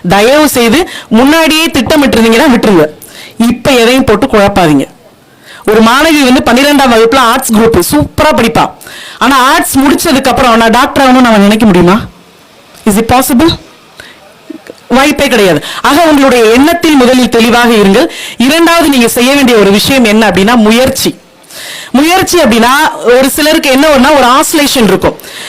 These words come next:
"நான் இதை படிக்கிறேன், இது எனக்கு வராது, இது எனக்கு தெரியாது, இது எனக்கு மறந்துரும்." ஒண்ணுமே கிடையாது.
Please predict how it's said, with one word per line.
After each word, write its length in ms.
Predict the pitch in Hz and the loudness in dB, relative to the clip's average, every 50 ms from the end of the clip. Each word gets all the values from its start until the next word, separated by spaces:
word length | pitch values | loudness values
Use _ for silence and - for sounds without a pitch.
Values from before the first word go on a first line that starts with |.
| - - - | -16 -8 -4
"நான் 200 | 233 240 254 262 | -2 0 0 0
இதை 180 | 254 269 269 269 | 0 0 0 0
படிக்கிறேன், 400 | 269 247 240 269 247 294 269 269 | 0 -2 -2 -2 -2 -2 -2 0
இது 120 | 269 262 254 | 0 0 0
எனக்கு 280 | 247 240 240 233 226 | 0 -2 0 0 0
வராது, 580 | 220 226 233 240 262 269 277 262 - 269 269 254 | 0 0 0 0 0 0 0 0 0 0 0 0
இது 120 | 247 247 | 0 0
எனக்கு 260 | 247 233 233 220 208 - | 0 0 -2 -2 -2 -2
தெரியாது, 520 | 254 262 277 285 294 277 254 247 233 247 | -2 0 0 0 0 0 0 0 0 0
இது 140 | 247 214 220 | 0 0 0
எனக்கு 320 | 220 220 214 214 202 220 | 0 0 0 0 0 0
மறந்துரும்." 480 | 214 214 226 254 269 247 269 247 202 - | 0 2 2 2 2 2 2 0 0 0
ஒண்ணுமே 580 | 208 220 226 247 269 285 294 294 269 277 311 | 0 0 0 2 2 2 2 2 2 2 0
கிடையாது. 580 | 330 302 262 233 226 208 185 156 143 135 - | 0 -2 0 0 0 0 0 0 -2 -4 -6